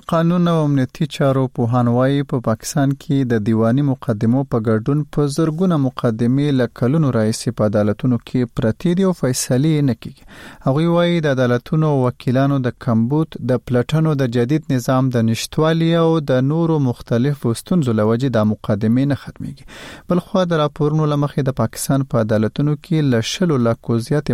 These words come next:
مقدمې پرتې دي، چې له وجې په عدالتونو بوج زیات شوی دی. شنونکي وایي، خلک په عدالتي نظام کې اصلاحات غواړي. د پاکستان حکومت په عدالتي نظام کې د ځینو اصلاحاتو او د مقدمو د زر تر زر هوارولو ژمنې کړې دي. تفصیل د انیسا اجمل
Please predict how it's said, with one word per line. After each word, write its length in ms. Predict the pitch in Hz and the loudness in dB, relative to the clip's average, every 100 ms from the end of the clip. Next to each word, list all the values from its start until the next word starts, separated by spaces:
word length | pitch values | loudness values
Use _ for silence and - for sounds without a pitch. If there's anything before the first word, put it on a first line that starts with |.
| 110 | 0
مقدمې 500 | - 107 101 113 123 | 0 -2 0 0 0
پرتې 380 | - 110 - 151 | -2 -6 -2 -2
دي، 120 | 151 - | -2 -2
چې 60 | 135 | -2
له 40 | |
وجې 440 | 123 131 139 139 - | 0 0 0 -2 0
په 20 | 110 | 0
عدالتونو 580 | 110 104 - 160 135 110 120 | 2 0 -2 -2 0 0 0
بوج 260 | 131 101 - | 0 -2 -6
زیات 180 | - - | -8 -6
شوی 240 | - 196 - | -10 -10 -18
دی. 100 | 208 - - - - | -18 -14 -12 -8 -2
شنونکي 360 | 170 196 - | 0 0 0
وایي، 200 | 180 180 | 0 0
خلک 300 | 170 175 165 | -2 -2 -2
په 80 | - | 0
عدالتي 440 | 127 123 120 156 143 | 0 2 0 0 -2
نظام 280 | 127 147 147 | 0 -2 -2
کې 240 | - 127 | -2 -2
اصلاحات 460 | - - 110 123 120 | -2 -2 0 0 -2
غواړي. 340 | - 104 104 107 | -4 -2 0 0
د 60 | 110 | -2
پاکستان 340 | 104 - 127 110 | -4 -2 0 0
حکومت 460 | 101 - 117 170 - | -2 -2 0 0 -2
په 60 | 117 | -2
عدالتي 320 | 113 104 - | 0 0 0
نظام 340 | 120 110 135 | -2 0 0
کې 180 | 151 - 139 | -2 -4 -2
د 160 | 117 113 | 0 0
ځینو 240 | 180 143 | 0 0
اصلاحاتو 540 | - 117 113 131 139 156 | -2 -2 0 0 0 -2
او 60 | 151 | 0
د 40 | 135 | -2
مقدمو 560 | 117 - 101 110 117 139 | -2 -2 0 2 2 2
د 240 | 135 127 107 107 | 0 0 0 0
زر 180 | 151 156 - | -2 -2 -2
تر 120 | 110 | -2
زر 220 | 110 143 113 | 0 0 0
هوارولو 560 | 107 104 107 117 123 120 | 2 2 2 2 0 -2
ژمنې 260 | 101 92 123 | -2 -2 -2
کړې 140 | - - | -6 -10
دي. 60 | - - - - - | -12 -18 -20 -12 -6
تفصیل 400 | 131 - 131 131 | -6 -2 0 2
د 120 | 139 120 | 2 0
انیسا 320 | 107 - 104 | -2 -2 -2
اجمل 400 | 104 127 127 | 0 0 0